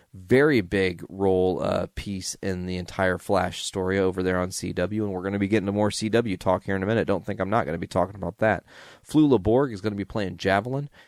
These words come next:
Sean Gunn as John Monroe, or the Weasel. Uh, Pete Davidson as Richard Hertz, also known as Blackguard,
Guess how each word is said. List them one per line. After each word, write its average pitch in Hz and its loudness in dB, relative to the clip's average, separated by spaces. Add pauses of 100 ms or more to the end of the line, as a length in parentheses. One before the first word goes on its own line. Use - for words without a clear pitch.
Sean 131 0
Gunn 113 0
as 90 -4
John 104 -2
Monroe, 98 -2
or 92 -2
the 90 -10
Weasel. 120 -6 (380)
Uh, 90 2 (380)
Pete 113 -4
Davidson 127 0
as 90 -2 (160)
Richard 98 0
Hertz, - -6 (180)
also 95 -2
known 92 -4
as 90 -12
Blackguard, 123 -2